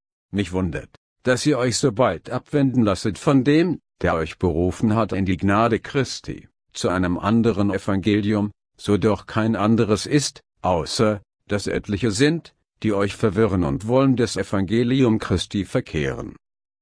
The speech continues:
Aber so auch wir, oder ein Engel vom Himmel, euch würden das Evangelium anderes predigen, als das wir euch gepredigt haben, der sei verflucht.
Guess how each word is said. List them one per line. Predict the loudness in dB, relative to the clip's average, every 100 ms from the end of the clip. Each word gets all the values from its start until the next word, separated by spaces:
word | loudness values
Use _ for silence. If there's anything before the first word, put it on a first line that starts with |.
| _ _
Aber | -6 -2 -2
so | -2
auch | -4 -4 2
wir, | 4 4 0 _ _
oder | 4 4
ein | 2 0
Engel | 0 0 0
vom | 0 0
Himmel, | 2 0 -2 -8 _ _
euch | -2 -2 0
würden | 0 2
das | 0 -2 -2
Evangelium | -4 -4 0 0 0 2 2 2
anderes | 2 2 2 0 -2
predigen, | 0 2 2 0 0 -2 -8 _
als | -4 -2
das | 0 0 0
wir | 2
euch | 2 0
gepredigt | -4 -4 -2 0 2 -2 -2
haben, | 0 0 0 -4 -8 _ -2
der | 0
sei | 2 0 0
verflucht. | -4 -6 -4 -4 -4 -14 -20